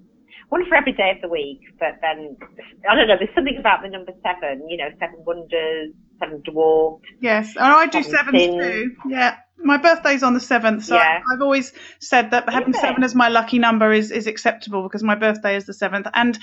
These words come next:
Speaker 2: little Dodsy's birthday is also the seventh, so she has seven as her lucky
Speaker 1: Wow.
Speaker 2: number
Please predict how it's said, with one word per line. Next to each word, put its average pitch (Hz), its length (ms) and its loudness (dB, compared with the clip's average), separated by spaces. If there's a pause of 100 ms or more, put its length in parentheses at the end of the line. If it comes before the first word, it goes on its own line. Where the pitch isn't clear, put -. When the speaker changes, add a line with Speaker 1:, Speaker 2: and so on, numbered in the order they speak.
(160)
Speaker 2:
little 269 180 0
Dodsy's 285 380 2
birthday 220 360 4
is 233 100 -2
also 311 300 2
the 185 80 -6
seventh, 175 500 -4
so 202 440 -4
she 262 240 0
has 226 240 0
seven 220 260 2
as 220 80 -4
her 339 180 4
lucky - 40 0
Speaker 1:
Wow. 233 400 4
Speaker 2:
number - 80 -8